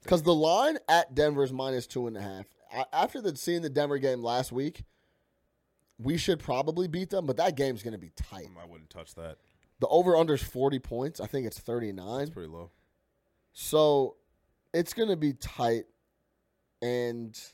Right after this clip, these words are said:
Speaker 1: oh, man, I don't know, bro.
Speaker 2: Who do we play week three? Someone probably, who, who put it on the pod? Someone got it right there.
Speaker 1: The Redskins. So that's
Speaker 2: Oh.
Speaker 1: a W. Then we play the Vikings at home.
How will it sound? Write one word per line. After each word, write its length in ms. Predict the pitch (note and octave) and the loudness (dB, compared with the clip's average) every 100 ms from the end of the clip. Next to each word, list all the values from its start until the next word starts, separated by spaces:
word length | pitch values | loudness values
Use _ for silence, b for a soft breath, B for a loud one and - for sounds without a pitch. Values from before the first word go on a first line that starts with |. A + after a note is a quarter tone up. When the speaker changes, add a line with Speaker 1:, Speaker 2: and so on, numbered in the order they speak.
| _ _ _ _ _ _ _ _ A2+ G#2+ | _ _ _ _ _ _ _ _ -20 -20
Speaker 1:
oh, 40 | F#2+ | -16
man, 380 | F#2 F#2 F2+ E2+ | -12 -10 -12 -8
I 120 | A2+ | -6
don't 160 | G#2 F2+ | -6 -10
know, 200 | F#2 F2 E2+ | -12 -14 -16
bro. 280 | F2 F2+ - | -16 -18 -14
Speaker 2:
Who 100 | B2 | -12
do 60 | C3 | -12
we 60 | C#3+ | -10
play 140 | D3 | -10
week 220 | D3 D3 | -10 -14
three? 220 | D#3 D#3 - _ _ _ | -14 -14 -16 _ _ _
Someone 240 | - A#2 | -16 -10
probably, 220 | A#2 G2+ | -8 -8
who, 200 | B2+ D3 | -8 -10
who 140 | - C#3 | -10 -10
put 160 | C#3+ | -4
it 40 | B2+ | -4
on 100 | A2 | -4
the 40 | |
pod? 300 | G#2 G#2 E2+ - | -6 -6 -6 -14
Someone 220 | F#2+ F#2 | -18 -14
got 140 | F2 | -12
it 40 | E2+ | -12
right 140 | E2 | -14
there. 180 | E2+ - _ _ _ _ _ _ _ _ _ _ _ _ _ _ | -18 -20 _ _ _ _ _ _ _ _ _ _ _ _ _ _
Speaker 1:
The 80 | A#2 | -10
Redskins. 640 | A#2+ D#3 D3 - A#2+ G2 F#2+ | -2 0 0 -4 -6 -6 -6
So 160 | A2+ | 0
that's 240 | C#3+ D#3+ E3 | 4 4 2
Speaker 2:
Oh. 20 | |
Speaker 1:
a 40 | |
W. 480 | D3 C#3+ C#3+ C#3 C3+ b b b - | 4 4 6 2 0 b b b 6
Then 120 | E3 | 6
we 80 | G3 | 8
play 180 | F#3+ E3 | 6 6
the 80 | |
Vikings 520 | C#3 C#3+ D3 D3 C#3+ C#3 | 6 4 4 2 -2 0
at 200 | C3+ C3 | 0 2
home. 380 | C3 B2 B2+ | 0 0 -4